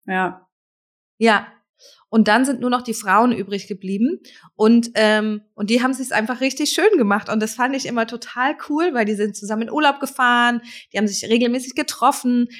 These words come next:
Speaker 2: Meine Oma ist bis, bis weit über neunzig ist die, ähm, äh, zum Sport gegangen regelmäßig. Also die war immer in Menschenverbindungen und auch dieses, was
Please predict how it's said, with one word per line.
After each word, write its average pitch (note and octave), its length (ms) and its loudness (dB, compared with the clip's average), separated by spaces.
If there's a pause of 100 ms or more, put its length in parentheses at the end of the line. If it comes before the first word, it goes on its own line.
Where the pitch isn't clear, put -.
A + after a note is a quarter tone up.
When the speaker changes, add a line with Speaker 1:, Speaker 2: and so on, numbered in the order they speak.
(140)
Speaker 2:
Meine G#3 220 0
Oma A#3+ 200 0
ist - 180 -8
bis, B3+ 400 -8
bis - 280 -12 (240)
weit B3+ 400 0 (520)
über C4 220 4
neunzig A#3+ 480 0
ist A3+ 180 -10
die, A3 240 0
ähm, G3+ 480 0
äh, F3+ 220 -4
zum A#3 180 0
Sport C#4 420 2
gegangen A#3+ 320 0
regelmäßig. A3+ 640 0
Also G#3+ 160 -2
die G#3+ 140 -2
war A#3 240 2
immer D#4 380 0 (100)
in A3+ 420 0 (180)
Menschenverbindungen G#3+ 1800 -2
und A3 160 -4
auch - 200 0
dieses, A3 460 -6 (320)
was G#3 140 -2